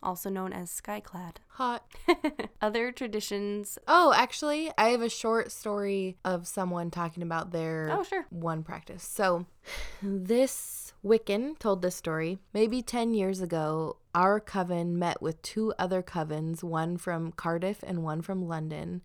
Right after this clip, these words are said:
Speaker 2: We proceeded as a group to walk a footpath up valley for a half hour up to Lady Falls, a ten meter clean drop waterfall in undistributed woodlands.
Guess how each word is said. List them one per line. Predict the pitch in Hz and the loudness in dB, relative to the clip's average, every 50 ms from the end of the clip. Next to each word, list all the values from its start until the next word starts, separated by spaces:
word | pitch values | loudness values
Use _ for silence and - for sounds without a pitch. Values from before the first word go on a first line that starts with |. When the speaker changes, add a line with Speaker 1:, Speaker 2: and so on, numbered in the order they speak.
| - - - | -12 -10 -2
Speaker 2:
We | 190 226 240 262 262 | 0 0 2 2 0
proceeded | - - 262 240 - - 226 214 196 202 196 196 - | -2 -2 -2 -2 -2 -2 -2 0 2 2 2 2 2
as | 180 185 175 175 | 2 2 2 2
a | 190 170 | 0 -4
group | 160 - 160 156 156 156 - - - - - | -2 -2 0 0 0 -2 -6 -10 -20 -14 -4
to | - 196 180 | -2 0 0
walk | 165 165 160 160 160 165 185 - - - - - _ - | 0 0 0 2 2 2 0 -2 -8 -18 -20 -18 _ -6
a | 180 170 | -6 -6
footpath | - - - 226 - - - 180 165 151 165 165 - - - | -4 0 0 0 0 0 -4 -4 -2 -2 -2 -4 -4 -2 0
up | 185 - - 185 | 0 0 0 -2
valley | 180 170 156 160 156 156 156 160 165 175 - - | -2 0 0 0 0 -2 -2 -2 -4 -6 -8 -6
for | - 180 175 | -4 -2 -2
a | 170 | -2
half | 160 - 185 190 196 202 - - - | -2 2 2 2 2 2 -2 -4 -2
hour | - 175 165 160 160 160 165 170 - _ - | 0 0 2 0 0 0 -2 -4 -6 _ -2
up | 165 165 - - | -2 -2 -2 -8
to | - 185 170 | -6 -4 -2
Lady | 165 165 165 165 165 170 185 185 | 0 0 2 0 0 0 -2 -4
Falls, | - - 165 147 - - - - - - - - - - | -4 -4 -4 -2 -2 -4 -6 -8 -8 -10 -12 -14 -8 -6
a | 185 180 | -6 -4
ten | - - - 196 196 214 220 214 | -4 -4 -2 0 2 2 2 2
meter | 208 196 196 196 190 190 | 2 2 2 0 0 -2
clean | 185 - - - 190 202 202 202 | -2 -6 -6 -2 0 0 0 0
drop | 190 175 165 165 165 - - | 0 2 2 0 0 -2 0
waterfall | 170 160 160 160 160 160 - - 156 156 151 156 160 - - | 0 0 2 2 -2 -2 -2 -2 -2 0 0 -2 -4 -6 -4
in | 165 165 156 156 170 - | -4 -2 -2 -2 -4 -4
undistributed | - 170 170 185 196 196 185 196 190 - - 185 170 175 180 170 175 165 170 175 | -4 -2 0 0 0 0 -2 -2 -4 -4 -6 -6 -4 -2 -2 -2 -4 -6 -6 -4
woodlands. | 175 165 165 - - - - - - 190 - - - | -4 -4 -4 -6 -12 -10 -10 -8 -10 -10 -12 -14 -20